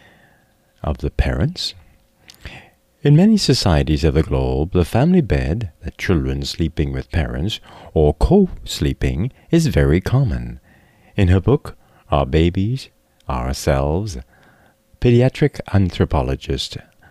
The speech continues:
Meredith Small tells us that the United States is unique in the way that it treats its children during sleep.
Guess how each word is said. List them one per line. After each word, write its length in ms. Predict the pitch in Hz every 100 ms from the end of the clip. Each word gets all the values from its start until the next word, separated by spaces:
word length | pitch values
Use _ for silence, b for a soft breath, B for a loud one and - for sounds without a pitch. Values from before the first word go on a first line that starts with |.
| b
Meredith 640 | 82 90 104 113 107 - -
Small 680 | - 113 90 65 62 71 - B B B B -
tells 540 | - 151 185 190 165
us 340 | - 104 - - B
that 200 | - 82 - - B B
the 120 | 90
United 400 | 80 87 165 160
States 360 | - 110 107
is 300 | - 107 87 - b b b b _ _ -
unique 580 | 98 110 185 - - -
in 200 | - 71
the 100 | 67
way 340 | 65 69 78 90
that 160 | 80
it 140 | 76 -
treats 360 | - 98 -
its 140 | 90 -
children 560 | - 104 65 65 65
during 320 | 62 73 73
sleep. 460 | 73 - 120 95 -